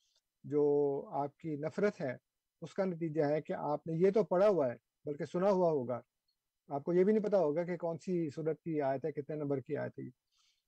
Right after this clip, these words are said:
لیکن آپ کو صرف سنا ہوا ہے کہ جی، آ، "ان اللہ و ملائکتہ یصلون علی النبی۔"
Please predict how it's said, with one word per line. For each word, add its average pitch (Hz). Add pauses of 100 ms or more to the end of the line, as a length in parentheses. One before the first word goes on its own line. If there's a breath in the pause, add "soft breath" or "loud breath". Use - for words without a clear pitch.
(140)
لیکن 156
آپ 160
کو 180 (460)
صرف 190
سنا 196
ہوا 165
ہے 143
کہ 151
جی، 156 (400)
آ، 143 (680)
"ان 156
اللہ 156
و 151
ملائکتہ 143
یصلون 143
علی 135
النبی۔" 131